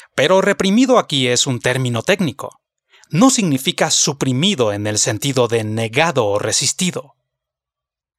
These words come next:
Un deseo o un pensamiento reprimido es aquel que ha sido arrojado al subconsciente,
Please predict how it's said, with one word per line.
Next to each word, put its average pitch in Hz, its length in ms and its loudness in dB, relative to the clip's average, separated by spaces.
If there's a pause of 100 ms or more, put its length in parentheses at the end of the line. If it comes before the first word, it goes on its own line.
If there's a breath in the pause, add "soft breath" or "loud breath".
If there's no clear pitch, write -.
(300 soft breath)
Un 262 160 4
deseo 180 360 4
o 131 160 4
un 147 200 -2
pensamiento 120 600 0
reprimido 110 720 -4
es 247 180 2
aquel 220 260 0
que 196 120 -2
ha 175 80 -2
sido 175 280 2
arrojado 127 600 0
al 98 80 -6
subconsciente, 104 920 -4